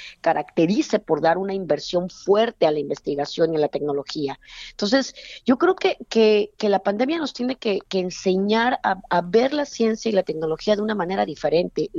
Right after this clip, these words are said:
Tenemos que entender que un país sin tecnología y sin ciencia no es un país autosuficiente. La generación de vacunas y de biotecnológicos, no solamente vacunas,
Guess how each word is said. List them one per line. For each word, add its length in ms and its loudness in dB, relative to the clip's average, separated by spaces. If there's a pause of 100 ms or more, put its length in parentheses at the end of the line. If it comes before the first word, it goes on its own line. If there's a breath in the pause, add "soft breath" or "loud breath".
(240)
Tenemos 380 2
que 100 0
entender 520 2
que 100 0
un 100 0
país 460 -2 (400 loud breath)
sin 340 0
tecnología 640 2
y 80 0
sin 180 -6
ciencia 380 0
no 120 2
es 160 -2
un 120 0
país 320 0
autosuficiente. 840 0
La 80 4
generación 480 -2
de 80 0
vacunas 580 -2
y 40 -8
de 100 0
biotecnológicos, 840 0
no 80 0
solamente 400 0
vacunas, 440 0